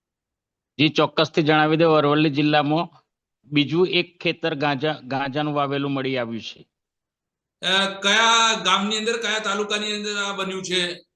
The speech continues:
Speaker 1: મોડાસા તાલુકાના ભચેડિયા ગામે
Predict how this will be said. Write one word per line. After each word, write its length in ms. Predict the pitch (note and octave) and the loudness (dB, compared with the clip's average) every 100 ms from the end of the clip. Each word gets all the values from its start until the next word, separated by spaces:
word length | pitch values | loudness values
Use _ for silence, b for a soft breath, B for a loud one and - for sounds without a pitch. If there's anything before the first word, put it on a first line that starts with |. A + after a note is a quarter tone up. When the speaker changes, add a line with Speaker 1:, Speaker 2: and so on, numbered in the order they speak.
| _ _ _ _ _ _ _ _ _ _ _ - | _ _ _ _ _ _ _ _ _ _ _ -2
Speaker 1:
મોડાસા 460 | C3+ C#3 C#3+ F3+ | 2 2 2 0
તાલુકાના 500 | C#3 D#3+ D#3 D#3 D#3+ | 2 0 0 0 0
ભચેડિયા 500 | C3+ C3 - D3 D#3+ | 0 -4 -2 -2 -2
ગામે 440 | C#3 C#3 C#3+ D3+ | 0 -2 -2 -4